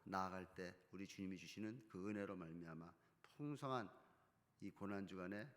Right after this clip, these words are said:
하나님을 묵상하는 시간이 될 줄로 믿습니다. 그런 우리 소명교회 성도님들 한 분 한 분 되시기를 예수의 이름으로 축복드리겠습니다.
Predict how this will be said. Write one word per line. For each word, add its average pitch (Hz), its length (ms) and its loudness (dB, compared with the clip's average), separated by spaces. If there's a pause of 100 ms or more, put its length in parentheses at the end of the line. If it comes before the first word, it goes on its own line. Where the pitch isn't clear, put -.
하나님을 120 600 -2 (160)
묵상하는 90 640 -6
시간이 117 500 -2 (260)
될 95 160 -2
줄로 90 300 -2
믿습니다. 82 680 -4 (100)
그런 98 320 0 (560)
우리 123 200 -4
소명교회 127 680 2 (260)
성도님들 113 600 2
한 151 240 -2
분 143 100 2
한 131 120 4
분 123 120 2
되시기를 113 520 2 (260)
예수의 98 360 2
이름으로 101 520 0
축복드리겠습니다. 90 1300 0